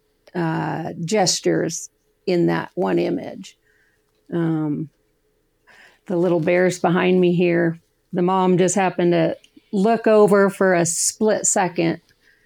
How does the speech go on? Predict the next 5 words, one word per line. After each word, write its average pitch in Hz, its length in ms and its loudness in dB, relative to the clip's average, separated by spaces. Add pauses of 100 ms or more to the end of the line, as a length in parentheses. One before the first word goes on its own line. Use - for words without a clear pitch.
(220)
at 185 180 -2
her 180 400 0
cubs, 185 520 0
and, 170 380 2 (360)
um, 160 460 -4